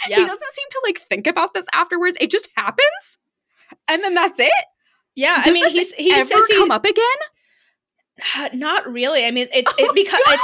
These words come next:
Speaker 1: God!
Speaker 2: because I th-, I know, it's terrible. I think it, it's meant to be like, this is the gravity of the situation. It's, Jake
Speaker 1: Right.
Speaker 2: mentions that he tries to, like, warn the guy, but
Speaker 1: Yeah.
Speaker 2: any longer, and he would have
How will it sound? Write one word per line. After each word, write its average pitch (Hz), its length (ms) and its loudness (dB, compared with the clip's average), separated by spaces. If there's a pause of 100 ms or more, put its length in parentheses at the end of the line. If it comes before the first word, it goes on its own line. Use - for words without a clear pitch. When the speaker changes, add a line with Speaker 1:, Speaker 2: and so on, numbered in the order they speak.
Speaker 1:
God! 698 120 6
Speaker 2:
because - 260 0
I - 120 0
th-, - 200 -10
I 294 80 0
know, 311 180 0
it's 220 220 -4
terrible. 330 500 -2
I 190 180 0
think 294 220 -4
it, 294 240 -2
it's 294 180 -4
meant 285 280 -2
to 302 100 -12
be 269 120 -6
like, 240 300 -4
this 247 240 -4
is 311 220 -10
the 285 140 -4 (120)
gravity 240 640 -4
of 214 100 -8
the 220 80 -8
situation. 214 680 -6
It's, 196 200 -8 (260)
Jake 262 120 -4
Speaker 1:
Right. 427 280 2
Speaker 2:
mentions 262 540 -2
that 262 140 -2
he 262 120 -8
tries 233 460 -4
to, 254 100 -8
like, 220 200 -4
warn 247 400 -6
the 240 80 -6
guy, 185 540 -6 (320)
but 202 260 0 (640)
Speaker 1:
Yeah. 233 340 -2 (240)
Speaker 2:
any 254 240 2
longer, 240 720 -2 (100)
and 226 320 -2
he 254 220 -8
would 226 180 -4
have 226 320 -8